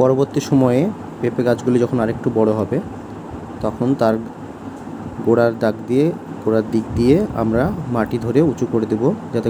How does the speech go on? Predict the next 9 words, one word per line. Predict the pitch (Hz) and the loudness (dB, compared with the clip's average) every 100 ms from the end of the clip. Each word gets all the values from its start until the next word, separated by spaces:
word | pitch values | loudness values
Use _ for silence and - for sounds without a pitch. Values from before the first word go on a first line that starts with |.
| 110 | 0
গোড়ায় | 110 110 | 2 4
জল | 110 107 | 4 2
জমে | 107 110 107 | 2 2 2
না | |
থাকে, | 101 101 135 277 - - - - - - - | 0 -2 -2 -4 -6 -14 -14 -12 -12 -12 -6
এবং | 110 117 | -2 -2
সেগুলো | - 110 117 165 151 | -2 0 2 2 2
ড্রেনের | 113 110 110 | 4 4 4
মাধ্যমে | 110 101 120 | 2 0 -2